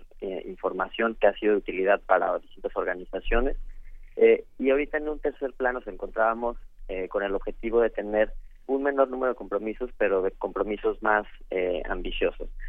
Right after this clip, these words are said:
En algunos de estos compromisos, por ejemplo, en, en materia de cambio climático o en materia de inter-, de transparencia en las industrias extractivas,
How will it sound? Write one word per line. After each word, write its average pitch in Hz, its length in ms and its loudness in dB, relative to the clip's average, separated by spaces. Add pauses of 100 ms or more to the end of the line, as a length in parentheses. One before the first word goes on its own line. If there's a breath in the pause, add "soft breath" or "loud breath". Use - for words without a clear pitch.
(220 loud breath)
En 107 100 4
algunos 123 360 6
de 127 80 4
estos 123 420 4 (400)
compromisos, 110 680 -4
por 101 160 0
ejemplo, 104 440 -2
en, 92 240 -8
en 90 140 -4
materia 95 240 0
de 98 60 0
cambio 98 220 -4
climático 110 840 2
o 87 380 0
en 95 120 -6
materia 98 420 2
de 98 80 2
inter-, 87 400 -4
de 90 100 -4
transparencia 104 440 -2
en 113 60 4
las 101 120 2
industrias 104 320 4
extractivas, 120 580 4